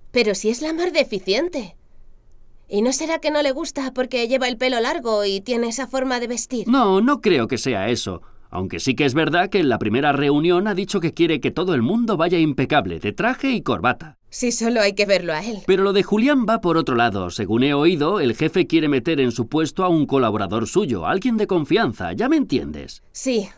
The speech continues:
Speaker 1: a un enchufado. No me lo puedo creer.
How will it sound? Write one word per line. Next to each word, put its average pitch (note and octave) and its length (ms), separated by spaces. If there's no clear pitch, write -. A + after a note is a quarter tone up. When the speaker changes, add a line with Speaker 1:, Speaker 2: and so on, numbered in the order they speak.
Speaker 1:
a G3+ 120
un A3+ 160
enchufado. F#3+ 640
No A#3+ 180
me C4+ 140
lo A#3+ 120
puedo G3+ 280
creer. D#3 380